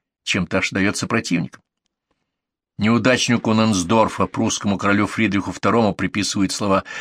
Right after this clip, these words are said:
«Бойтесь собаки Румянцева, все прочие русские военачальники не опасны». В тысяча семьсот шестьдесят первом году Румянцев успешно руководил осадой и взятием крепости Кольберг, за что был произведен в генерал-аншефы.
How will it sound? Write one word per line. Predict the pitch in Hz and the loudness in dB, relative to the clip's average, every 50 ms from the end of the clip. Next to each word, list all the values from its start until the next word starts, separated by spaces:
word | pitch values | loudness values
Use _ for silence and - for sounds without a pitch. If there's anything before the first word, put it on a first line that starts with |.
| - - | -12 -4
«Бойтесь | - - 131 160 180 185 180 175 - 175 170 147 - | 2 4 4 6 4 4 2 0 -2 -2 0 0 0
собаки | - 147 135 127 135 131 131 - | 0 0 2 2 2 0 0 0
Румянцева, | 117 110 107 104 101 98 95 - - - - _ _ _ _ _ _ _ _ _ _ | 0 0 2 2 0 0 -2 -4 -8 -10 -14 _ _ _ _ _ _ _ _ _ _
все | _ - - 196 180 | _ -4 -4 -4 -2
прочие | - - 127 165 180 - - - 165 | 0 2 2 2 2 0 0 0 0
русские | 160 170 175 160 - - - 151 | 0 0 0 -2 -2 -4 -4 -2
военачальники | 151 147 139 139 - - 120 120 113 113 - - | -2 -2 -2 -4 0 0 0 0 0 -4 -6 -8
не | 98 90 | -6 -6
опасны». | 82 - - - - - - - _ _ _ _ _ _ - _ _ _ _ _ _ _ _ _ _ _ _ _ _ _ _ _ _ _ _ _ _ _ _ _ _ _ _ _ _ _ _ _ _ _ _ - | -6 -6 -6 -8 -8 -8 -10 -12 _ _ _ _ _ _ -20 _ _ _ _ _ _ _ _ _ _ _ _ _ _ _ _ _ _ _ _ _ _ _ _ _ _ _ _ _ _ _ _ _ _ _ _ -20
В | - _ | -8 _
тысяча | - 226 208 - 220 196 - 196 185 | 0 0 2 2 0 0 0 0 0
семьсот | 143 185 175 160 - - 180 175 | 0 0 0 0 0 0 0 0
шестьдесят | - - 160 151 143 135 - 147 143 143 - | 0 0 0 0 0 2 2 2 2 0 -2
первом | _ 170 202 226 208 175 139 123 | _ -2 -2 0 2 2 2 2
году | 107 107 104 92 101 101 | 4 2 4 4 4 4
Румянцев | 98 104 113 135 185 226 208 - - 185 - - | 4 2 2 2 2 0 0 0 -2 -2 -2 -2
успешно | 131 117 - - - 147 - - - - 123 | -4 -4 -4 -4 -2 -2 -2 -2 -2 -2 -2
руководил | 117 104 107 107 104 101 - 147 170 180 - - | -2 -2 0 0 0 0 2 0 0 -2 -2 -4
осадой | - 101 98 - - - - 80 - 123 | -4 -4 -4 -2 -2 -2 0 0 0 0
и | 117 | 0
взятием | 104 92 131 - 139 - 151 143 135 | 2 2 0 0 0 0 -2 -4 -2
крепости | - 127 143 135 139 135 - - - | -2 -2 -2 0 -2 -4 -4 -6 -8
Кольберг, | - - 117 107 90 80 87 80 - - - _ | 0 2 4 4 4 2 -2 -6 -8 -12 -18 _
за | - 117 90 | -12 -8 -8
что | - - - | -8 -6 -4
был | 92 92 87 | -2 -2 -2
произведен | 85 - 95 92 80 92 90 82 107 107 107 92 | -2 -2 -2 0 2 2 2 4 4 4 2 2
в | 73 | 0
генерал-аншефы. | 90 98 95 98 104 107 104 - _ - 104 110 110 - - - 92 - - - | 0 2 2 4 4 2 2 0 _ -2 -2 0 2 2 2 2 0 -4 -6 -16